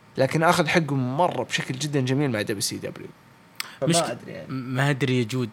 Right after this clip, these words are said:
Speaker 2: ريك رود كان له أمور كثيرة يتكلمون إنه كان، آه، زعلان مرة من هوجن. آه، ذيك الفترة، آه، ريك رود أيضًا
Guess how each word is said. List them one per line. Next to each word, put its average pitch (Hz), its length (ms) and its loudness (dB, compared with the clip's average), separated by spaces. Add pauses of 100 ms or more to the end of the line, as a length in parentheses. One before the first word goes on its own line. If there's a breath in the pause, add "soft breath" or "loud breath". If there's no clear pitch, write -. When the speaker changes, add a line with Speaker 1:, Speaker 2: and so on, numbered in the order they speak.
Speaker 2:
ريك 120 400 -8
رود 117 580 -4
كان 127 180 -2
له 120 320 0 (260)
أمور 123 340 2
كثيرة 127 360 4
يتكلمون 120 520 2
إنه 117 280 2 (680 loud breath)
كان، 120 380 4 (560)
آه، 101 540 -4
زعلان 123 440 6
مرة 120 260 4
من 110 160 2
هوجن. 104 460 0 (760 loud breath)
آه، 117 220 2
ذيك 147 300 0
الفترة، 156 420 4
آه، 117 680 2 (360)
ريك 127 340 -2
رود 127 440 0 (220)
أيضًا 117 340 -4